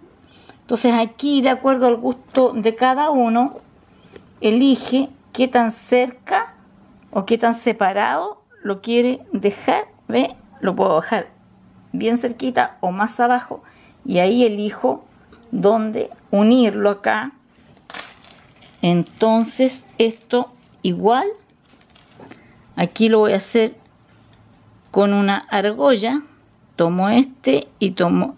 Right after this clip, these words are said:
este otro eslabón y así lo hago a cada lado y uno los dos collares. ¿Mm? Y la verdad es que luce muy bonito. Así,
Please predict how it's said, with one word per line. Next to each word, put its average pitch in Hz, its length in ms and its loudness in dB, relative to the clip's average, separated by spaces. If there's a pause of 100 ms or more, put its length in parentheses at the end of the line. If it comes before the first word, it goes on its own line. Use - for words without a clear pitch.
(100)
este 175 340 -2
otro 208 300 2
eslabón 262 500 2 (920)
y 185 100 2
así 185 280 0
lo 214 120 4
hago 202 180 0
a 180 80 -2
cada 214 320 0
lado 339 380 -2 (760)
y 226 220 4
uno 311 480 2 (380)
los 226 280 2
dos 254 140 0 (100)
collares. 220 640 -2 (1160)
¿Mm? 196 220 -2 (1700)
Y 196 140 2
la 185 120 2
verdad 185 520 -4
es 180 100 -8
que - 180 -4
luce 190 440 -2
muy 220 180 4
bonito. 185 500 0
Así, 247 560 0